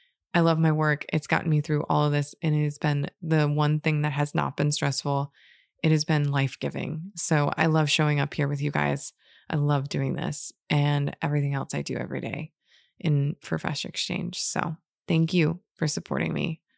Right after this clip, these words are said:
and being here, 'cause it's a light in everything. So until then, my friends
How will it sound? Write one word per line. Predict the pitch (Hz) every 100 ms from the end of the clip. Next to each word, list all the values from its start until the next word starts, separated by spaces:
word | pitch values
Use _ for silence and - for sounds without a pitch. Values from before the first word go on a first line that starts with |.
| _ _ _ _ -
and | 160 156 151 151 147 147 - - _ _ _ _ -
being | 160 151
here, | 139 147 -
'cause | 156 156 - -
it's | 170 156
a | 156
light | 151 135 - - - - -
in | - 151 - - -
everything. | 156 143 135 120 151 - 165 202 -
So | - - - - - - - - - - - - - - - - -
until | 170 165 180
then, | 180 175
my | 175 170
friends | - 160 156 156 - -